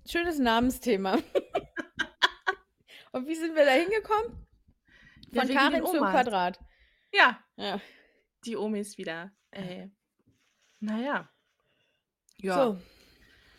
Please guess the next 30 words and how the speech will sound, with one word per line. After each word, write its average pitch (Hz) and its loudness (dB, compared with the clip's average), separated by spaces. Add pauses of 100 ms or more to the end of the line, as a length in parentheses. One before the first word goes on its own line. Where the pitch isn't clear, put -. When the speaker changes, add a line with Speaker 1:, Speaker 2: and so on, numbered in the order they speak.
(1000)
Speaker 2:
Gut. - -
Speaker 1:
Soll 269 2
ich 311 -4
jetzt 285 -2
mal 302 -4 (1160)
Speaker 2:
Ja? 196 -12
Speaker 1:
soll 226 6
ich - -6
mal 277 -2
wieder 262 2
'ne 240 0
Kapsel 262 -2
aus 254 0
unserem 240 -2
Beutel 208 2
Speaker 2:
Na, 226 8
Speaker 1:
ziehen? 339 -6
Speaker 2:
du, 269 -2
wenn 262 4
du 240 2
nix 226 -2
weiter 214 0
zu - -10
erzählen 185 -2
hast, 294 -4
dann 208 -4
zieh 311 -8
mal 381 -2
'ne 190 -4
Kapsel. 165 -12